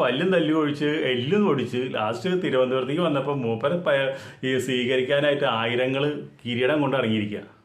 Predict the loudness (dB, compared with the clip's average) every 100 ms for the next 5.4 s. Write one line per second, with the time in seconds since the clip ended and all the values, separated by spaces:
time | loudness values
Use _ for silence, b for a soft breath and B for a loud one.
0 | -8 -2 0 0 0 0 0 -2 -2 -2
1 | -2 0 0 -2 -4 -8 -10 -20 b b
2 | b -8 -2 0 0 0 0 0 -2 -4
3 | -4 -2 0 0 0 0 0 -2 0 0
4 | -2 0 0 0 0 0 0 0 0 -2
5 | -2 -2 -4